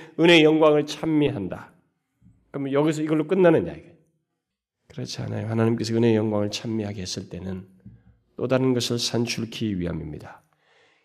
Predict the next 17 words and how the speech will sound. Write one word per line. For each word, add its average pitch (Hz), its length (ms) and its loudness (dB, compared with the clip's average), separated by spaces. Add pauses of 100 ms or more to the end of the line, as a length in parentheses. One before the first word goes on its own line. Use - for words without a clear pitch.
그것을 110 640 -6
크리소스톰이라는 147 960 -2
사람이 92 540 -4 (240)
잘 - 320 -14
말해줬어요. 95 720 -10 (1200)
하나님께서 143 560 2
우리에게 127 300 4
그의 120 260 2
은혜의 113 180 4
영광을 107 300 0
찬미하게 98 440 -4
할 87 160 -6
때 92 380 -8 (180)
우리에게 87 340 -6
어떤 139 280 -6
일이 139 160 -4
일어나느냐면은 80 760 -8